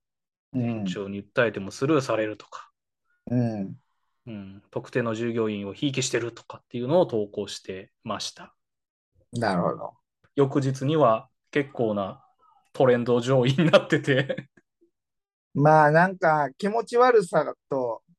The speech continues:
Speaker 1: なんとなく大阪王将だったからあるかなみたいなところと。
Speaker 2: はい。
Speaker 1: うん。まあ、あの、元従業員がやってるからリアル。まあ、本当の情報だからね、多分。
Speaker 2: はい。
Speaker 1: うん。っ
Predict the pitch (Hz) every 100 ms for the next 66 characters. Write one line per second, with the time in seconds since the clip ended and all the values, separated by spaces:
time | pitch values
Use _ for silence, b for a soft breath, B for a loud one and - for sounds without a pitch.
0 | _ - 165 180 180 208 233 - 180 170
1 | 180 190 180 185 202 196 180 165 143 131
2 | 139 139 - 120 123 131 160 156 - 123
3 | 131 131 117 113 101 101 - - 110 107
4 | - 98 - _ _ _ _ _ 127 117
5 | 104 - _ _ _ _ _ _ - 123
6 | 110 104 92 85 - _ 143 147 131 120
7 | 139 139 131 131 127 123 208 214 139 156
8 | 151 165 175 143 131 110 113 110 - 123
9 | 123 113 143 208 151 113 90 _ - 147
10 | 135 214 185 208 196 185 185 175 175 160
11 | 151 69 71 - - 180 _ _ _ _
12 | _ - 139 107 - _ _ _ _ _
13 | _ _ - 117 113 104 92 87